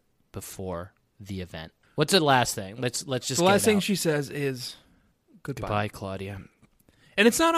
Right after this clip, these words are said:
Speaker 2: a, it's, it's not a sad goodbye.
Speaker 1: It's sad as fuck to me.
Speaker 2: Claudia's just like, "Oh, I'm working on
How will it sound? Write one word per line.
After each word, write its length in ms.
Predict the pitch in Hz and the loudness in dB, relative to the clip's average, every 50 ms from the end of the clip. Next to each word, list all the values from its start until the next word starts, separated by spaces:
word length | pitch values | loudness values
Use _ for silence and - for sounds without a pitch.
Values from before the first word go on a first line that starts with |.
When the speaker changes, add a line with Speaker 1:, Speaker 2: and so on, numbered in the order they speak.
| 330 294 254 | 2 2 0
Speaker 2:
a, 40 | |
it's, 180 | 240 233 - - | -2 -2 -2 -4
it's 320 | 196 - 208 214 - - 190 | 0 2 2 2 2 0 2
not 340 | 190 202 202 214 220 - - | 4 4 6 4 4 2 -2
a 60 | 196 | -4
sad 340 | - - - 175 175 175 160 | 0 2 4 4 4 4 4
goodbye. 460 | - 196 175 - 202 202 214 233 233 _ _ _ _ _ _ _ _ _ _ _ | 2 0 0 0 0 -2 -2 -4 -8 _ _ _ _ _ _ _ _ _ _ _
Speaker 1:
It's 180 | 170 165 - - | -8 -8 -6 -4
sad 340 | - - 170 170 175 180 | 0 2 4 4 4 4
as 120 | 170 151 - | 2 0 -4
fuck 320 | - - 175 175 160 - - _ _ _ _ _ _ | -2 2 4 4 4 2 -2 _ _ _ _ _ _
to 100 | - 135 | -6 -4
me. 380 | 123 131 147 143 120 104 101 - _ | 0 2 2 2 2 0 -4 -12 _
Speaker 2:
Claudia's 440 | - - 156 143 131 131 131 131 123 | -6 -2 -2 0 0 0 -2 -2 -4
just 180 | - 131 - - | -6 -8 -6 -6
like, 200 | 123 113 - 165 | -6 -6 0 2
"Oh, 240 | 190 202 208 208 | 4 6 6 6
I'm 120 | 196 190 185 | 6 6 4
working 260 | 190 190 185 190 185 | 2 2 2 0 0
on 400 | 175 170 170 165 165 160 160 | 0 0 0 0 -2 -4 -6